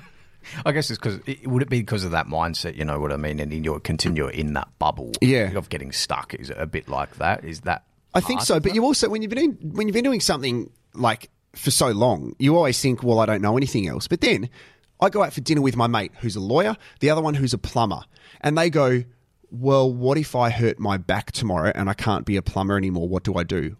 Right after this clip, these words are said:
Speaker 2: Or my law friend goes, "What if I don't want to do law anymore?" Everybody's exactly the same, but we always compare our lives to other people and go, "Oh, you've got it good," or, "You've got it good."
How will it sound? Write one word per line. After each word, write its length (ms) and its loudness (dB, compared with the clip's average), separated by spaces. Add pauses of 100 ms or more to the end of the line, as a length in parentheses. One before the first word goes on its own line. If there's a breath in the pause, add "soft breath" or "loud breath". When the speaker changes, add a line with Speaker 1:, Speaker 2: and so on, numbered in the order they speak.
Speaker 2:
Or 160 2
my 140 4
law 320 4
friend 300 -2
goes, 200 0
"What 140 0
if 140 -2
I 40 0
don't 160 0
want 120 -2
to 40 0
do 160 0
law 220 0
anymore?" 380 -4 (420 loud breath)
Everybody's 520 0
exactly 600 0
the 120 0
same, 480 2
but 180 0
we 160 4
always 480 4
compare 560 -2
our 160 4
lives 360 4
to 120 0
other 160 4
people 380 2
and 120 0
go, 220 4 (400 loud breath)
"Oh, 140 4
you've 320 4
got 160 4
it 160 -8
good," 180 4
or, 100 2
"You've 260 2
got 140 2
it 120 -4
good." 200 0